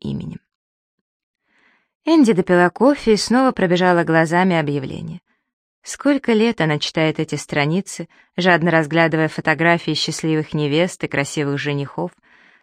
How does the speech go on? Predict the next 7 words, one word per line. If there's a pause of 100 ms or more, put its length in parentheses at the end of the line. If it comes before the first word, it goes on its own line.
оценивая
университеты
и
должности, (260)
перспективы
и
биографию.